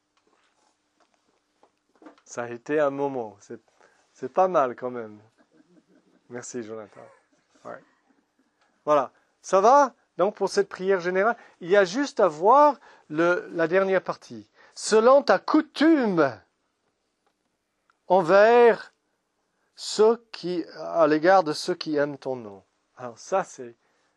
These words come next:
incroyable. Il dit, « Tourne-toi vers moi et fais ma grâce », parce que ça, c'est tes habitudes.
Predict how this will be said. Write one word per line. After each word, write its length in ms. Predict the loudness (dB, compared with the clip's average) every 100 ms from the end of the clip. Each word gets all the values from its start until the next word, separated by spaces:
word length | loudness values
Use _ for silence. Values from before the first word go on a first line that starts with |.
| _ _ _
incroyable. 840 | -12 -10 -10 -8 -8 -8 -12 -18 -20 _ _ _ _ _ _
Il 180 | -10 -6
dit, « 260 | -2 -2 -4 -14 _ _ _ _
Tourne-toi 920 | 0 2 0 -4 0 4 6 4 2 -10 _ _ _ _ _ _ _ -2
vers 240 | 0 2
moi 260 | 4 4 2
et 60 |
fais 220 | 0 0
ma 180 | 2 0
grâce », 500 | -2 0 0 0 -4 -18 _ _ _ _ -20 -2
parce 240 | -2 -2
que 480 | 0 4 4 2 -2 _ _ _ _ _ _ _ _ _ _ _ -20
ça, 240 | -8 -6 -4
c'est 180 | -6 -12
tes 220 | -8 -6
habitudes. 520 | -6 -8 -14 -20